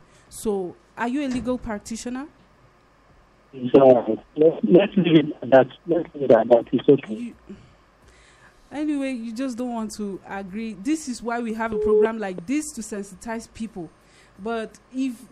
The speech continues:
Speaker 1: the people are still trying to justify the action with their own knowledge, without, um, a backup from a legal angle, I feel it's wrong. This is why we are trying to sensitize you,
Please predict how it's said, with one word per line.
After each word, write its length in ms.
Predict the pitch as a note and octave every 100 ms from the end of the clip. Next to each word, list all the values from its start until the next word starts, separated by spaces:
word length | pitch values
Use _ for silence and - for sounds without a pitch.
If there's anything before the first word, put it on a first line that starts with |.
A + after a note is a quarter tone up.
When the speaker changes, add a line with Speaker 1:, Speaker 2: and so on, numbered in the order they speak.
| G#3
Speaker 1:
the 60 |
people 480 | B3+ - D#4+ D#4+ E4
are 140 | - A#3
still 340 | - - D4
trying 300 | D4 C4 A#3+
to 100 | A#3+
justify 600 | F#3+ G#3 G#3+ - G3 A3+
the 180 | G#3 F#3
action 480 | A3+ B3+ - G#3+ G3
with 200 | A3 G3
their 180 | A#3+ A3+ -
own 260 | D#4+ D#4
knowledge, 460 | C4+ C4 B3+ B3+ G3 G#3+
without, 540 | A#3+ A3 C#4 C#4 -
um, 260 | G#3+ G#3 G3 _ -
a 80 | F#3
backup 560 | F3+ C4+ D#4+ A#3+ G3+ - _ _ _
from 380 | - A3 G3+ -
a 60 |
legal 480 | G3+ A#3 A3 B3+ B3+
angle, 440 | G#3 G#3+ F#3 F3 F3 _ _
I 80 | -
feel 300 | F#3 B3 B3+ -
it's 240 | G3+ -
wrong. 400 | F#3 G#3+ A3+ F3+ F3 _ _ -
This 220 | A3 E4
is 140 | C4+ A#3
why 160 | B3
we 100 | B3
are 80 | G#3
trying 240 | G#3+ A#3+ A#3+
to 80 | G#3+
sensitize 720 | G#3+ G3 F3+ - G#3 G#3 G3
you, 320 | G3 A3 F#3